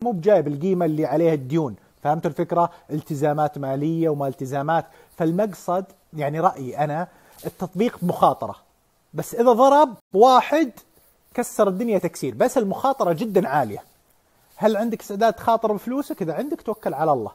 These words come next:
وتصرف وتصرف وتشتغل عليه. فهمتوا الفكرة؟ هذا اللي أبغى أوصل لك إياه. مو بأحبطكم أقول لا تسوون تطبيقات، لا، بس التطبيق فيه مخاطرة. أدري عن وضعك المادي، تقول لا والله أنا ب-، عندي فلوس على جنب بخاطر فيها، خاطر في تطبيق إذا، إذا أنت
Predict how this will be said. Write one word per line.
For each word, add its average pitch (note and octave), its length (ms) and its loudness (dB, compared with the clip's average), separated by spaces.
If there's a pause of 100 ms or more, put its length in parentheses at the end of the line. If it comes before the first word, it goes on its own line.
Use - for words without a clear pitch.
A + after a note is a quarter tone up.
(360)
وتصرف F3+ 580 0
وتصرف E3 480 -2
وتشتغل D3+ 520 -6
عليه. B2+ 240 -4
فهمتوا D3 320 -6
الفكرة؟ D#3+ 260 -4 (140)
هذا F3+ 180 -2
اللي E3 120 0
أبغى B2+ 140 -6
أوصل C3 320 -4
لك A#2 140 -12
إياه. G#2+ 200 -8 (440)
مو F3+ 140 2
بأحبطكم F3 640 -2
أقول D#3+ 180 -2
لا E3 80 2
تسوون E3 280 -4
تطبيقات، D#3+ 560 -4
لا، F#3+ 160 2 (120)
بس B2+ 180 -14 (260)
التطبيق E3+ 460 -6
فيه F#3+ 120 0
مخاطرة. C#3 500 -6 (440)
أدري F#3+ 160 4
عن D#3+ 200 2 (280)
وضعك E3 500 2
المادي، C#3+ 500 -4 (420)
تقول F3+ 220 2
لا G3 140 6
والله E3 220 4
أنا E3 100 -2
ب-، D#3+ 140 -6
عندي F3 220 -2
فلوس F#3 260 0
على D#3+ 140 0
جنب F3+ 260 0
بخاطر D#3 400 0
فيها، B2 300 -10
خاطر A2+ 380 -6
في - 80 -20
تطبيق G#2+ 340 -12
إذا، A2+ 200 -12
إذا F#3 220 2
أنت F#3+ 220 -4